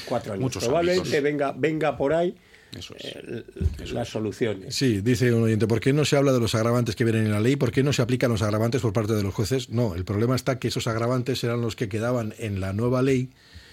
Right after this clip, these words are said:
Speaker 3: quedaban minimizados en función del consentimiento, que era la parte sustancial. ¿Qué ocurre? Que ahora los agravantes los vuelve a recuperar el Partido Socialista, pero con esto volvemos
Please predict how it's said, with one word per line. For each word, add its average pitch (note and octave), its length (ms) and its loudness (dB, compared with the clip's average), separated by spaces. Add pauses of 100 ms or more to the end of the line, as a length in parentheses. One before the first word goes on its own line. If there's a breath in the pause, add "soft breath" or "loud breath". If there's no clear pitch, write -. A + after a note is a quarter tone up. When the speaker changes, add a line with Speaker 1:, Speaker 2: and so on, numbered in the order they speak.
(180 loud breath)
Speaker 3:
quedaban A#2+ 380 0
minimizados B2+ 640 0
en A#2 100 -2
función A2 340 -4
del A2+ 160 -2
consentimiento, G2+ 760 -4
que G2 60 -6
era F#2+ 80 -4
la F#2+ 100 -6
parte F#2+ 220 -8
sustancial. F2 500 -6
¿Qué - 100 -6
ocurre? A#2 300 -2
Que G#2+ 100 -8
ahora A#2 140 -2
los A#2 140 -4
agravantes A#2 460 -2
los F#2+ 140 -2
vuelve A#2 240 0
a A2+ 40 -2
recuperar G#2+ 420 -2
el A2 100 -2
Partido G#2+ 220 -4
Socialista, C3 500 -2
pero A2+ 160 0
con G#2 140 -2
esto A#2 180 -4
volvemos B2 500 -2